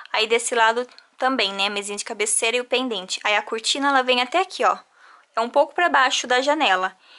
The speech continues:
Então, a gente vai colocar a cortina até o chão.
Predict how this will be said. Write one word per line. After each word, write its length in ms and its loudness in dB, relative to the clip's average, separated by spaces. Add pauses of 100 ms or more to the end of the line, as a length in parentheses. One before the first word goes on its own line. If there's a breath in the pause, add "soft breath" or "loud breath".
(180 loud breath)
Então, 180 -2
a 40 2
gente 140 -4
vai 80 0
colocar 320 0
a 20 -16
cortina 480 0
até 320 2
o 80 6
chão. 440 2